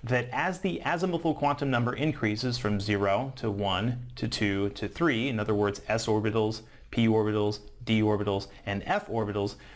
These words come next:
we get more and more complicated orbitals that have progressively more lobes and progressively more nodes. Now these f orbitals are very poorly drawn due to the limitations of my software,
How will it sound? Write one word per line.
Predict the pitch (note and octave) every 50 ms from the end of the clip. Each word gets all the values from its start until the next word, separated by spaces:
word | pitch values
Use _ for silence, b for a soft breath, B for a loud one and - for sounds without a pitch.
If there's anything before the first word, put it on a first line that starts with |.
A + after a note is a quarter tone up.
| B B
we | C#3+ C#3+
get | D3+ E3+ - B2+
more | C3+ C#3+ D#3 E3+ F3
and | E3+ D#3+
more | D#3 D3+ D3
complicated | D3 - E3+ F3 - C#3 B2+ B2+ C3+ B2+ A#2
orbitals | G#2+ G#2+ A2+ A2 A2+ G#2+ A2 A2 A2
that | A2 F#2+
have | G2+ A2 G#2+ G2+ - -
progressively | B2+ A#2 A2 - B2+ B2+ - B2+ A2 A2 A2+ A2+ A2
more | G#2+ G#2+ G#2 G#2 G#2 G#2 G2 F#2+
lobes | G2 A#2+ D#3 F#3 F#3 F3+ E3+ D3+ -
and | A2 A2+ A#2+
progressively | A#2+ A#2+ G#2+ G#2+ A2+ G#2+ - - G#2+ G2+ G#2 G#2+ G#2 G2+ - B B B B
more | A2+ G#2+ G#2 G2 F#2+ F#2 F#2 F#2+ - -
nodes. | B2+ C3 D3 D3+ B2 F#2 D2+ B1 A#1+ - - - - - - B B B B B
Now | C#3
these | E3+ C4+ C#4+ B3 - -
f | - G#3+ - -
orbitals | C#3+ C3+ B2 B2+ A#2+ A#2 A2+
are | A#2 G#2+ G2+
very | G#2 G#2+ D3+ F#3 G3+ G#3+ G3
poorly | - - E3+ E3 D#3 D3
drawn | B2 A2 A#2 A2+ G#2+ C3 D#3 C3+
due | A#2+ A#2+ B2
to | A#2+ B2+
the | G#2+ A2+
limitations | A2 A#2+ C3 C3 - - A#2 A#2 - A#2+ A2 G#2
of | G#2 F#2+ -
my | G2 F#2
software, | F2+ - - F#3 F#3 F3 - A#2 A2 G#2+ G#2+ -